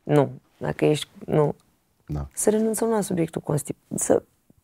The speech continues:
Speaker 1: asta e lupta pe care o simți. Simți că trebuie să rămâi pe picioare și că trebuie să ajungi în,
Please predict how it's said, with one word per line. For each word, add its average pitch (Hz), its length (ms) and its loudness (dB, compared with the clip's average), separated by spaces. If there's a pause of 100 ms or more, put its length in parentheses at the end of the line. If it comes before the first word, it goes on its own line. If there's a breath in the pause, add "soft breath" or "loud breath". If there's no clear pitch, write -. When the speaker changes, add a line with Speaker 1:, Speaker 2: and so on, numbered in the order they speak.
(640)
Speaker 1:
asta 220 220 6
e 139 440 8
lupta 143 380 4
pe 123 100 2
care 107 180 4
o 110 40 2
simți. 117 280 -6
Simți 302 260 0
că - 80 0
trebuie 233 200 4
să 226 120 2
rămâi 196 220 6
pe 180 80 0
picioare 285 580 0
și - 140 -4
că 247 140 0
trebuie 226 200 4
să 214 120 0
ajungi 208 420 2
în, 208 260 0